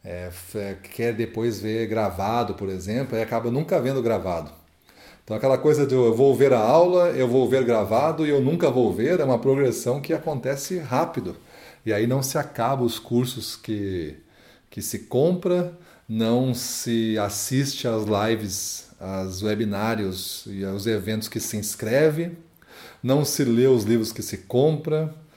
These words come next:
não se analisa nada na internet, eh, com exceção de entretenimento. Então você perde a energia de se preparar.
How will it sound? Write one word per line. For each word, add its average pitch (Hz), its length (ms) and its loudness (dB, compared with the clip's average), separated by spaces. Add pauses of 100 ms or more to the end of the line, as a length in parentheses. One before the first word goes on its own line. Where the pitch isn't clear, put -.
(280)
não 131 280 2
se - 240 -4
analisa 117 680 0
nada 107 380 0
na 104 120 0
internet, 101 840 -4 (260)
eh, 98 240 -6
com 110 140 -4
exceção 104 560 -6
de 101 180 -6
entretenimento. 110 1080 -6 (360)
Então 117 140 -8
você 120 260 -4
perde 120 500 0
a - 20 2
energia 110 500 -2
de 104 80 -8
se - 200 -10
preparar. 104 680 -4